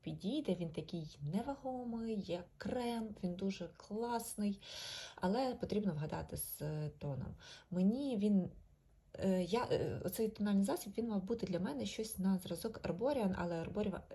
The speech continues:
Herborian для мене він не замінив. Все-таки станом на сьогодні кращого,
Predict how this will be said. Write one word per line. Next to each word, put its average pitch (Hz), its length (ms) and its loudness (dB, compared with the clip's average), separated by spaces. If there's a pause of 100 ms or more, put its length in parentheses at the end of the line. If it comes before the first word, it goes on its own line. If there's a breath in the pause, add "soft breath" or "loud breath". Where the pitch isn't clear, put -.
(140)
Herborian 202 420 2
для 160 160 -2
мене 170 220 0
він 160 160 -4
не 147 80 -2
замінив. 139 360 -4
Все-таки 151 640 -6 (420 loud breath)
станом 147 400 -2
на 151 100 0
сьогодні 220 600 -2
кращого, 151 1160 -4